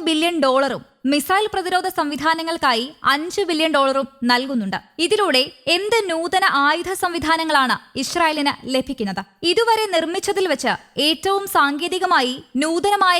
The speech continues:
യുദ്ധവിമാനമായി കണക്കാക്കപ്പെടുന്ന എഫ് തേർട്ടി ഫൈവ് ജോയിന്റ് സ്ട്രൈക്ക് ഫൈറ്ററിന്റെ ആദ്യ അന്താരാഷ്ട്ര ഓപ്പറേറ്ററാണ് ഇസ്രായേൽ.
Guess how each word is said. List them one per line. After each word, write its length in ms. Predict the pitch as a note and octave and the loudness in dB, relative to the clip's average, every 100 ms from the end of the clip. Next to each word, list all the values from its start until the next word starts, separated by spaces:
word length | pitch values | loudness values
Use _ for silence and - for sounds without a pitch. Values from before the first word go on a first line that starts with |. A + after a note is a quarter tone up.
| E4 | 0
യുദ്ധവിമാനമായി 800 | C4+ - E4+ D4+ D4 D#4 E4 D#4+ D#4+ | -6 -6 -4 0 0 0 0 -2 0
കണക്കാക്കപ്പെടുന്ന 680 | C4+ C4+ D#4+ D#4+ D4+ A#3+ F#3+ - _ D4 | -2 0 -2 -2 -2 0 0 -2 _ 0
എഫ് 160 | F4+ - | 0 0
തേർട്ടി 260 | F#4+ F#4 F#4 F#4+ | -2 0 -2 2
ഫൈവ് 220 | F4 D4 A3+ | 2 0 -2
ജോയിന്റ് 320 | D4 D#4 F#4 - | 0 0 -2 -2
സ്ട്രൈക്ക് 360 | E4 E4 - | 0 0 0
ഫൈറ്ററിന്റെ 580 | E4 D4 B3+ D#4+ B3 A3 - - D4 D#4+ | 0 0 -4 -2 0 0 -2 0 4 4
ആദ്യ 260 | F4+ F#4+ G4 C#4+ | 2 0 0 0
അന്താരാഷ്ട്ര 540 | D4+ E4+ F#4 F#4 - D4 | 2 2 4 0 0 0
ഓപ്പറേറ്ററാണ് 680 | C#4+ - E4+ E4+ E4+ A#3 G#3 - _ B3 | 0 -2 -4 -2 0 0 0 -4 _ -8
ഇസ്രായേൽ. 340 | B3 B3 F#3+ | -6 -4 -4